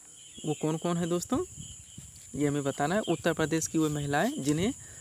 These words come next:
हाल ही में राष्ट्रपति द्वारा नारी शक्ति पुरस्कार दिया गया, तो आपकी आ-, आरती राणा भी हो जाएंगी और मीरा माधव हो जाएंगी। ये दोनों हैं दोस्तों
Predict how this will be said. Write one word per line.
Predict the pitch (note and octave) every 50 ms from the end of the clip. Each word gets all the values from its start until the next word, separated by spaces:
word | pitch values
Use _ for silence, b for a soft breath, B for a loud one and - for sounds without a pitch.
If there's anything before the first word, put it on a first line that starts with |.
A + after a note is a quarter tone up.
| B B
हाल | - - C#3 D3
ही | D#3
में | D#3+ F3+ G#3
राष्ट्रपति | G#3 E3+ D#3 D3 - - - D3+ E3+ E3+
द्वारा | D3+ C#3 C#3 E3+ G#3+
नारी | A3 F3+ D#3 D3 D3 D#3 F#3+
शक्ति | F#3 - - D3 - - D3
पुरस्कार | - - C#3 C#3 - - - G3 F#3+
दिया | C#3 C3 B2 A#2
गया, | A2+ A#2 B2 B B B B B B -
तो | C3
आपकी | C3 C3 - - D3+ D3
आ-, | C#3 C3+ C3+ - -
आरती | - C3+ C3+ - - E3+ D#3+
राणा | D3+ C3+ B2 C3 D3+ E3+
भी | E3 F3
हो | F#3 F3+
जाएंगी | E3+ D#3+ F3 F3+ F#3 G3 A3 A#3+ - -
और | D#3+ D#3
मीरा | D3+ D3+ D3+ D#3 D#3 E3 E3+
माधव | D#3 C#3+ B2+ B2 A#2 C3
हो | B2+ B2
जाएंगी। | A2+ B2+ B2 A#2+ B2+
ये | C3+ D3 D#3
दोनों | C#3+ C#3+ D3+ D3+ D#3
हैं | D#3+ D#3
दोस्तों | D3+ D#3 D#3 - - F#3+ F#3+